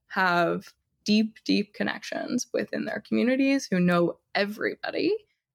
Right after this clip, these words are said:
And they don't take this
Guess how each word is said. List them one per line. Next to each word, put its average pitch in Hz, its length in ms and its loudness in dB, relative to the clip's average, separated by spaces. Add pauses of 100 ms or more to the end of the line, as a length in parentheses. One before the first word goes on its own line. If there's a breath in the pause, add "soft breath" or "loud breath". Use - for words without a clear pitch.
And 190 680 0 (240)
they 208 120 4
don't 247 300 0
take 208 460 0
this 170 280 0